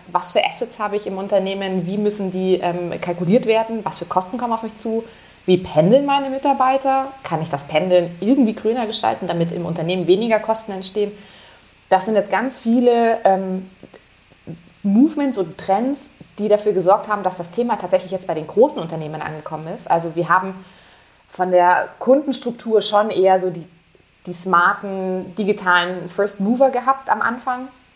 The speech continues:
Ähm, viele Unternehmensberatungen, die sind einfach da teilweise weit voraus. Ähm, und jetzt kommt das aber wirklich in den großen Unternehmen an. Ja? Also wirklich mehrere tausend Mitarbeiter, konservative, äh, Unternehmen,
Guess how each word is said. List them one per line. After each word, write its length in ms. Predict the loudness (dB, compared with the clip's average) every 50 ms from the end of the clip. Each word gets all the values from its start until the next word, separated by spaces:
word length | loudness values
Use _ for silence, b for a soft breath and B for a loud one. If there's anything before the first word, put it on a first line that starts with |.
| _ _ _ _ _ _ _ _ -12 -4
Ähm, 220 | -2 0 0 0 0
viele 180 | -2 2 4 4
Unternehmensberatungen, 1040 | 2 2 -2 -2 -2 -2 -2 0 0 2 4 4 2 2 0 -6 -10 -10 -12 -8 -8
die 80 | -6
sind 160 | -6 -2 -2
einfach 360 | -2 -2 -2 -2 -4 -4 -4 -6 -10 0
da 320 | 2 2 2 2 0 -4 -12 -20 _ -20 -20 -20 -20 -20 -20 -20 -20 _ _ -20 -20 _ _ _
teilweise 360 | _ 0 0 2 2 0 2 2
weit 180 | 0 0 0
voraus. 440 | -4 -8 -4 -2 -2 -2 -4 -8 -14 -20 b b b b b b b b b b b b b
Ähm, 220 | 4 4 4 4 2 0
und 240 | -2 -2 -2 0 2
jetzt 240 | 2 2 2 -2 -4
kommt 180 | -4 -2 -2
das 120 | 0 0 2
aber 200 | 2 2 2 2
wirklich 220 | 0 -2 -4 -8
in 80 | -8 -8
den 80 | -8
großen 280 | -4 -4 -4 -4 -4 -6
Unternehmen 440 | -8 -8 -8 -10 -10 -10 -10 -2 -2
an. 160 | -2 -2 -2 -8 -12 -14
Ja? 120 | -12 -6 -6
Also 200 | -4 -4 -2 -2
wirklich 380 | -2 -2 -2 -8 -10 -12 -12 -6
mehrere 380 | -2 -2 -2 -2 -2 -4 -4
tausend 280 | -2 0 -2 -2 0 -2
Mitarbeiter, 840 | 0 4 4 4 4 4 2 2 2 0 0 0 2 2 2 2 2 0
konservative, 760 | -4 -8 -2 0 0 0 0 -2 -4 -6 -12 -12 -6 -4 -2
äh, 800 | -2 0 0 -2 -2 -2 -4 -6 -8 -10 -10 -8 -8 -8 -6
Unternehmen, 580 | -8 -8 -6 -8 -8 -8 -6 -6 -6 -6 -6 -8